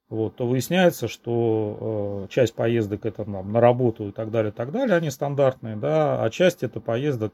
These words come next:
для, скажем так, магазина, еще куда-то, для, за товарами.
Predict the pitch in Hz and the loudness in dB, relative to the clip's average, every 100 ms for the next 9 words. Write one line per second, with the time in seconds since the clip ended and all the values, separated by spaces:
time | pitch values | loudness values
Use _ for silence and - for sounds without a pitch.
0 | - 110 120 113 104 101 95 - - 110 | -6 -4 -2 -2 -2 -4 -8 -14 -6 -6
1 | 101 104 113 110 117 117 180 123 104 135 | -4 -6 -4 2 4 4 0 -2 -4 -6
2 | - 107 101 98 - 107 104 113 101 95 | -4 -4 -6 -8 -6 -6 -4 -2 -2 -2
3 | 82 107 | -6 -14